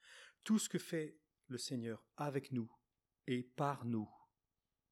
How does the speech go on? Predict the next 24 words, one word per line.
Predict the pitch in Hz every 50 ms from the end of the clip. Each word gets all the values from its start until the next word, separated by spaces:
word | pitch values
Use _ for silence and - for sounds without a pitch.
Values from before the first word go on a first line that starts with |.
| _ _ -
il | 117 113 110
le | 110 107
fait | - - 117 107 104
par | - - 110 101 -
grâce. | - - - 113 107 98 - - - - - - - _ _ _ _ _ _ _ _ _ _ _ _ _ _ _ _ _ _ _ _ _ _ _ _ _ _ _ _ _ _ _ _ _ _ -
Tout | 208 196
ce | - -
que | - 156
fait | - - 165 151 147 147 - - - - _ _ _ -
le | 135 120
Seigneur | - - 135 127 127 123 117 - -
au | 147 120
travers | - - - - 147 143 139 143 131 117 104 101
de | 107 107
nous, | 101 98 95 - - _ _ _ _ _ _ _ _ _ _ _ _ 120
il | 117 110 110
le | 113 107
fait | - - 120 110 110 - -
en | 110 110
vertu | 95 107 95 - - - - 101
de | 90 95
sa | - - - 98
grâce. | - - - 98 95 92 - - - - - - _ _ _ _ _ _ _ _ _ _ _ _ _ _ _ _ _ _ _ _ _ _ _ _ - - - - - _ _ _ -
Personne | 123 117 - - - - 117 107 101 95